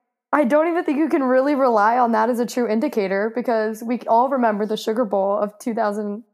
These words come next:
and nineteen? Two thousand nineteen. Two thousand twenty. One of the two where Bevo almost killed Uga <laughs> and U T was quote unquote back.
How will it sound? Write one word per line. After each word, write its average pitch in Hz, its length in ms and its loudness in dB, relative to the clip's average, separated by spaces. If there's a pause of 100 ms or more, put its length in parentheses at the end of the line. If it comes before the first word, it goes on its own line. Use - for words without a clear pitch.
and 190 240 -8
nineteen? 247 680 -8
Two 254 180 -10
thousand 220 260 -6
nineteen. 202 420 -14 (840)
Two 277 100 -2
thousand 311 220 0
twenty. 208 340 -6 (960)
One 294 200 4
of 392 140 -2
the 359 80 2
two 220 440 0
where 214 200 -2
Bevo 262 280 0
almost 269 420 2
killed 294 200 2
Uga 208 560 0 (220)
<laughs> - 0 -
and 220 540 2 (800)
U 247 240 4
T 294 220 2
was 233 220 2
quote 311 260 2
unquote 302 440 2
back. - 560 -2